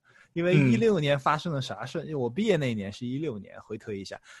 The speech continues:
Speaker 1: 一六年发生了很多有意思的事情。一六年发生了以太坊的硬分叉，当然我后来才意识到那个是个硬分叉，我当时听说有这个新闻是什么东西啊，没听说过。
Speaker 2: 嗯。
Speaker 1: 然后，但是当时发生了很多有意思的事情，当时以太坊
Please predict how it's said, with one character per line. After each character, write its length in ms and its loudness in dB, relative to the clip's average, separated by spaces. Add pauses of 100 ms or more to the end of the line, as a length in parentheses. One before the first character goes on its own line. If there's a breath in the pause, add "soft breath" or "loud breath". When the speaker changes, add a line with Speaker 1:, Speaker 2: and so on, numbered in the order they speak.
Speaker 1:
一 140 0
六 100 2
年 160 4
发 140 0
生 120 -4
了 80 2
很 200 -8
多 180 0
有 160 2
意 180 -4
思 160 -10
的 80 -10
事 160 -14
情。 140 -10
一 80 -2
六 140 0
年 160 -2
发 160 -6
生 120 -12
了 120 -6
以 100 -8
太 180 -8
坊 200 -10
的 80 -8
硬 160 -6
分 160 -6
叉， 260 -4
当 100 -4
然 160 -6
我 80 -6
后 160 -4
来 140 0
才 220 -8
意 160 -8
识 100 -12
到 160 -6
那 100 -8
个 100 -10
是 120 -20
个 80 -10
硬 140 -6
分 160 -12
叉， 260 -8
我 60 -18
当 120 -8
时 160 -6 (240 soft breath)
听 140 -4
说 140 -2
有 60 0
这 100 -8
个 40 -4
新 160 -10
闻 120 -10
是 160 -20
什 80 -20
么 100 -20
东 160 -18
西 100 -16
啊， 160 -20
没 60 -20
听 160 -20
说 140 -12
过。 180 -8
Speaker 2:
嗯。 320 2 (140 loud breath)
Speaker 1:
然 100 -2
后， 100 6
但 160 4
是 60 4
当 160 4
时 80 0
发 140 -2
生 80 0
了 80 0
很 120 -2
多 160 0
有 120 0
意 120 -2
思 100 -6
的 40 -8
事 60 -8
情， 100 -8
当 180 2
时 140 -4
以 100 -4
太 240 -2
坊 320 -2